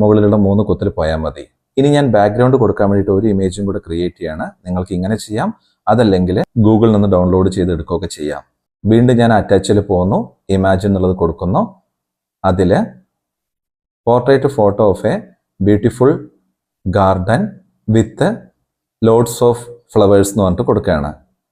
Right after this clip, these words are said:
അങ്ങനെ കൊടുത്തപ്പോൾ ദാ ഇങ്ങനെ ഒരു ചിത്രം വന്നു. അത് ഞാൻ ആ ഗ്രൂപ്പിലേക്ക് അയച്ചിട്ട്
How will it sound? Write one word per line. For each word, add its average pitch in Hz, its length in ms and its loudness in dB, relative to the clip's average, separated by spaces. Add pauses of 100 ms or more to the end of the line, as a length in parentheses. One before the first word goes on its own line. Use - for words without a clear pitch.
(560)
അങ്ങനെ 123 280 2
കൊടുത്തപ്പോൾ 101 400 -2 (200)
ദാ 95 80 2 (220)
ഇങ്ങനെ 120 280 2
ഒരു 90 140 -2
ചിത്രം 90 320 -2
വന്നു. 76 200 -6 (500)
അത് 127 200 2 (100)
ഞാൻ 107 140 2
ആ 110 140 2
ഗ്രൂപ്പിലേക്ക് 98 500 2
അയച്ചിട്ട് 85 400 -4